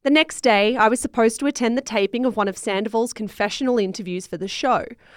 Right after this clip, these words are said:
I was about to get in my car when I received a text from his publicist, Riley's boss. "He'd rather you don't attend today," it read. "He's not feeling the best." The day after that, a Bravo publicist rang me late on a Friday.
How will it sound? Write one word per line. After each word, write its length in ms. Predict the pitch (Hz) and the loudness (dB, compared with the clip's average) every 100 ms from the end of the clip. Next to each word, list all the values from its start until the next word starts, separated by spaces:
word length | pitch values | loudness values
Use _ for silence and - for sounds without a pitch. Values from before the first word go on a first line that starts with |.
| - _ - | -20 _ 0
I 160 | 233 240 | 2 4
was 140 | 285 | 2
about 220 | 262 233 - | 2 2 2
to 60 | |
get 140 | 214 214 | 0 2
in 80 | |
my 160 | 269 277 | 2 0
car 400 | - 220 175 180 | -2 -2 0 0
when 140 | 226 214 | 0 2
I 120 | 202 | 2
received 400 | 254 277 247 226 | 2 0 -4 -4
a 40 | |
text 400 | 277 - 196 - | -12 -4 -4 -6
from 140 | - 196 | -8 -6
his 120 | 185 | -6
publicist, 760 | - 339 320 220 139 - - _ | -2 0 0 -2 -4 -12 -16 _
Riley's 480 | 202 185 175 170 170 | -4 0 0 0 -6
boss. 560 | - 247 - - - - _ _ - - | -2 0 0 -4 -12 -12 _ _ -20 -2
"He'd 200 | 285 220 | 0 4
rather 280 | 240 247 294 | 6 6 4
you 140 | 269 | 2
don't 240 | 240 220 | 4 4
attend 420 | 226 - - 233 190 | 2 -4 -4 -4 -2
today," 340 | 185 170 - | -4 -6 -8
it 140 | - 185 | -8 -6
read. 300 | 165 92 - _ _ | -4 -6 -10 _ _
"He's 160 | 247 233 | -2 2
not 220 | 320 - | 0 0
feeling 300 | 247 226 196 | 0 0 0
the 60 | 175 | -6
best." 420 | - - - - _ _ - | -12 -16 -20 -20 _ _ -4
The 80 | 285 | 0
day 220 | 320 311 | 4 6
after 240 | 285 - | 4 2
that, 240 | 226 254 247 | 2 4 4
a 40 | |
Bravo 420 | 196 220 214 233 214 | 0 4 4 6 2
publicist 560 | 214 196 196 196 - | 0 -2 -2 -4 -6
rang 320 | 196 226 269 | 0 2 4
me 100 | 233 | 2
late 280 | 180 196 214 | 0 0 0
on 120 | 190 | -2
a 60 | 185 | -4
Friday. 580 | - 190 170 165 - | -4 -2 -2 -2 -8